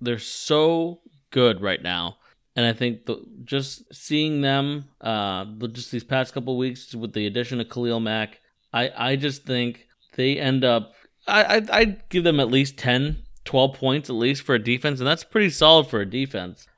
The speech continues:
Um, my must sit for this week, so tough. Um, I'm actually gonna go with Julio Jones. Um,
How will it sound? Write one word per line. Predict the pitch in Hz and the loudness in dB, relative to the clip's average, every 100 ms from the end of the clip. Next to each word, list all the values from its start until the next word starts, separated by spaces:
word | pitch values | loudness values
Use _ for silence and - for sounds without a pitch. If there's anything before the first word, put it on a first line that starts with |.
| _ | _
Um, | 120 120 110 101 92 - _ _ | -4 -2 -2 -4 -8 -12 _ _
my | 131 123 127 123 120 120 | -2 2 4 4 2 0
must | 131 135 143 | -2 -2 -2
sit | - - 160 170 | -8 0 0 0
for | - 180 | -6 -4
this | 175 180 - | -4 -6 -6
week, | 190 202 - - _ | -8 -8 -12 -20 _
so | - 143 127 | -6 -6 -6
tough. | - 135 123 - _ _ _ | -2 0 0 -4 _ _ _
Um, | - 127 123 120 117 - _ _ - | -2 0 2 0 -2 -6 _ _ -8
I'm | 120 139 | 0 4
actually | 180 185 185 | 4 2 2
gonna | 185 175 | 2 4
go | 180 | 4
with | 180 | 4
Julio | 165 175 180 180 175 | 4 6 6 6 6
Jones. | 160 180 147 76 - - _ _ _ - | 4 4 0 -2 -10 -16 _ _ _ -2
Um, | 127 123 113 104 98 | 2 4 2 0 -6